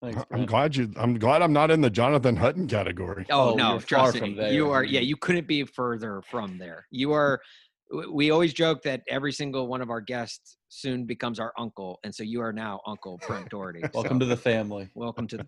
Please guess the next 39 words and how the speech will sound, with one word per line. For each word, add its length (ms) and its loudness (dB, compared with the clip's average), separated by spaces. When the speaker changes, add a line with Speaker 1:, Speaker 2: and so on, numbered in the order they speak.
Speaker 3:
family. 160 -16
Speaker 2:
Except 280 4
Speaker 1:
You 40 2
Speaker 2:
Austin's 320 -2
really 220 2
forty-seven 600 -2
years 180 -8
old. 160 -14
Speaker 3:
I 200 -6
Speaker 1:
Yeah. 140 -6
Speaker 3:
am, 40 -12
yeah. 140 -14
It's 400 -8
<laughs> 80 -4
Speaker 1:
You're, 140 4
you 160 4
are 40 2
now 160 4
one 200 2
with 160 0
Donnie 260 2
Nicky 520 -4
and 500 -6
Mickey 320 -6
Ryan 480 -6
and 220 -10
Speaker 3:
Yeah. 100 -2
Speaker 1:
Joe 140 -6
Dubin. 500 -8
Speaker 3:
Yeah, 120 -6
Speaker 1:
But 100 0
Speaker 3:
you're 100 2
in 80 2
Speaker 1:
most 60 4
Speaker 3:
an 40 6
elite 160 2
Speaker 1:
importantly, 360 2
Donnie 260 -2
Nicky. 260 -12